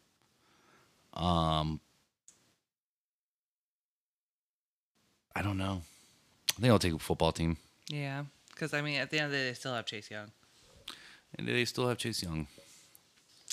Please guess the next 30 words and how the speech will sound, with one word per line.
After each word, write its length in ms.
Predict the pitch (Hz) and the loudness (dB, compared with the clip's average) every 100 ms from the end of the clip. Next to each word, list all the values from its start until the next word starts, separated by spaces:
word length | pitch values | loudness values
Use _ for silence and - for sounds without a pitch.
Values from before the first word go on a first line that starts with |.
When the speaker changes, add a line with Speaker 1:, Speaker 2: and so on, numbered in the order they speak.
| - - - _ _ _ _ - | -14 -16 -20 _ _ _ _ 2
Speaker 1:
By 80 | |
the 40 | 104 | 6
Speaker 2:
All 40 | |
Speaker 1:
way, 60 | 107 | 8
Speaker 2:
right. 40 | |
Speaker 1:
y'all 140 | 104 104 | 8 6
can 100 | 95 | 4
have 100 | 95 | 0
Ryan 220 | 92 92 | 4 2
Kerrigan 340 | 73 92 85 78 | 2 -2 0 -2
back, 240 | 80 78 | -2 -2
too, 160 | - 90 | -2 -2
while 120 | 80 | -2
the 60 | 73 | -4
fuck 220 | - - | -8 -6
you're 100 | 78 | -2
at 160 | 82 | 0
it. 120 | 80 - - - 359 | -2 -2 -2 0 0
Speaker 2:
<laughs> 500 | - - 311 214 - _ - - - - - - | 2 2 2 2 -2 _ -14 -12 -12 -14 -18 -8
All 80 | 165 | 2
right. 320 | 147 123 80 - - | 4 4 2 -4 -2
Now 240 | 151 170 | 6 6
we've 140 | 170 | 6
got 340 | 156 135 - - | 6 6 4 4
Bucks, 460 | 151 151 - - - | 4 4 -2 -10 -10
Saints. 580 | - 151 90 - - - - - _ - - - _ _ _ _ _ _ _ _ | -4 -2 -2 -6 -14 -18 -20 -20 _ -20 -20 -20 _ _ _ _ _ _ _ _
Bucks. 340 | - - - - _ _ - - _ - _ _ _ _ _ - - | -10 -10 -12 -18 _ _ -20 -20 _ -20 _ _ _ _ _ -2 4
Speaker 1:
Oh, 120 | 113 | 4
yeah. 160 | 82 71 | 4 0
Tampa 280 | - 87 | 2 2